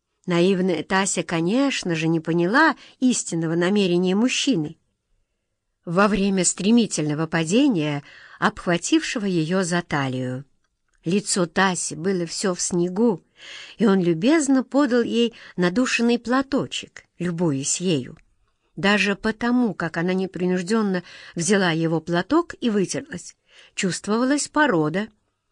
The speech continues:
«Именно такая жена и украсила бы его холостяцкое житье», подумал он тогда. Он не представился, а потом долго жалел об этом —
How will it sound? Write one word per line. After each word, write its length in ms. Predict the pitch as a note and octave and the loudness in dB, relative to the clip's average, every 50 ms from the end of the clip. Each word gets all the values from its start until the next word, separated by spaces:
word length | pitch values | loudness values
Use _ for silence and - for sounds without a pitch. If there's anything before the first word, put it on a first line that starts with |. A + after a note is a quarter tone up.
| _ _ _ _ | _ _ _ _
«Именно 460 | G3+ G#3+ A3 G#3+ G#3+ G#3 G#3 G3+ G3+ | 0 2 2 2 2 2 0 0 -2
такая 640 | - - A3 A3 - - A#3 A#3+ A#3+ G#3 E3+ D3+ D3+ C#3+ | -2 -2 -4 -4 -2 -2 0 0 0 0 -2 -4 -6 -6
жена 440 | D3 D#3+ D#3+ D#3 E3 E3 E3 E3 - - - - - - - - - _ _ _ _ _ | -4 -4 -2 0 0 0 0 0 -2 -6 -16 -20 -20 -20 -20 -20 -20 _ _ _ _ _
и 100 | - F3+ | 0 2
украсила 720 | F3 F3+ F3 - F#3+ A3 D4 E4+ F4 - - D4+ C#4+ C#4 | 2 2 0 0 2 2 2 2 2 0 0 2 2 2
бы 140 | C4 A3 B3+ | 4 4 4
его 260 | A#3+ A#3+ A3+ B3 B3+ | 2 4 4 4 2
холостяцкое 880 | B3 - - F#3+ F#3 F3+ - - - G3+ G3+ A3 G#3+ - - - F3+ F3 | 2 0 0 0 0 0 -2 -2 0 0 0 0 0 -4 -4 -2 -2 0
житье», 600 | E3 E3+ D#3+ D#3+ - - D3+ E3 F#3 G#3 G#3 D#3 - _ _ _ _ _ _ _ _ _ | 0 -2 -4 -4 -4 -4 0 0 2 2 0 -2 -6 _ _ _ _ _ _ _ _ _
подумал 480 | - D#3 E3 E3 G3 F3+ D#3+ D3 C3+ A#2+ | -4 -4 0 2 2 2 2 0 -2 -4
он 140 | B2 C3 B2+ | -4 -6 -4
тогда. 420 | - D3 D3 D#3 D3 D3+ C#3 C3+ - _ _ _ _ _ _ _ _ _ _ _ _ _ _ _ _ _ | -4 -6 -6 -4 -6 -6 -6 -6 -10 _ _ _ _ _ _ _ _ _ _ _ _ _ _ _ _ _
Он 240 | - G#3 C4+ D4+ D#4+ | 2 4 6 8 8
не 100 | D#4 D#4+ | 8 6
представился, 1040 | D#4 - - C#4+ - - - - F#3 D#3+ D3+ C#3+ D3+ D#3 E3 - - - F#3 F3+ - _ _ _ _ _ _ _ - - - - - - | 4 0 -4 -4 -4 -6 -4 -2 0 0 0 -2 -2 -4 -4 -4 -4 -4 -4 -6 -8 _ _ _ _ _ _ _ -20 -20 -20 -20 -20 -10
а 120 | - D3 - | -8 -8 -4
потом 380 | - G#3 G#3 B3+ A#3+ A3+ G#3 | -4 -2 2 4 4 4 4
долго 400 | F3+ A3+ C#4+ D#4+ E4 C#4+ A#3 D4 | 4 4 4 6 4 4 4 2
жалел 480 | B3+ A3+ C4+ D4 C4 A3+ G3+ F3+ D#3+ D#3 | 2 4 4 4 4 4 2 2 2 0
об 180 | D#3 D#3 D#3 D#3+ | -2 -2 -2 -2
этом — 440 | D3+ D3+ D3 - D#3 D3+ D#3+ D#3+ | -2 -2 -4 -6 -6 -8 -8 -8